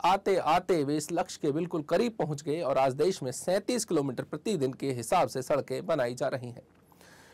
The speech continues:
इसीलिए विश्व में सबसे तेजी से सड़क निर्माण का रिकॉर्ड भी भारत के नाम हो चुका है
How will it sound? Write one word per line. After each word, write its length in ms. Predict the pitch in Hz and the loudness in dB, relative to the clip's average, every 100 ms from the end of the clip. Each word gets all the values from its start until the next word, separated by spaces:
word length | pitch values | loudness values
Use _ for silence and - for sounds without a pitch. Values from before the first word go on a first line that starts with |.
| - | -2
इसीलिए 380 | 196 285 269 247 | 4 6 6 6
विश्व 280 | 220 220 220 | 4 2 2
में 120 | 190 | 4
सबसे 320 | 202 190 208 | 2 2 2
तेजी 300 | 175 226 233 | 4 4 2
से 120 | 165 | 0
सड़क 300 | 143 208 214 | 2 2 2
निर्माण 380 | 170 151 175 214 | 0 4 4 4
का 140 | 190 | 4
रिकॉर्ड 400 | 131 131 190 202 | 2 4 4 4
भी 160 | 135 135 | 4 0
भारत 320 | 113 156 170 | 2 2 2
के 140 | - 120 | -2 2
नाम 220 | 170 156 | 2 2
हो 160 | 135 | -2
चुका 240 | - 127 131 | -6 0 2
है 200 | 147 | 2